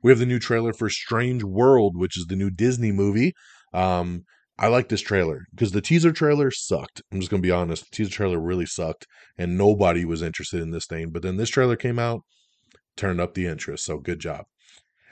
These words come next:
Uh, Cameron Diaz coming out of retirement. She is back in action, and that is an actual film name.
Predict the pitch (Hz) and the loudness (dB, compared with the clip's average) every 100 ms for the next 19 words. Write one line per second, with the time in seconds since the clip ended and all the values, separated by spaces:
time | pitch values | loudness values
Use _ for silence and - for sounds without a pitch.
0 | - - 98 95 92 151 160 151 233 262 | -12 0 4 4 4 4 6 6 6 6
1 | 123 92 85 - 127 131 - 139 214 202 | 4 2 -2 -2 0 0 0 6 6 8
2 | 185 180 - 151 147 143 143 117 110 107 | 6 4 2 2 2 2 0 0 0 2
3 | 95 - - 135 160 - 123 123 - 117 | 0 -2 4 6 6 2 0 0 2 2
4 | 135 - 92 90 92 107 131 127 120 123 | 4 0 -2 -2 0 4 6 4 2 2
5 | - 123 110 - 131 120 104 98 98 | 2 2 2 4 2 4 2 2 0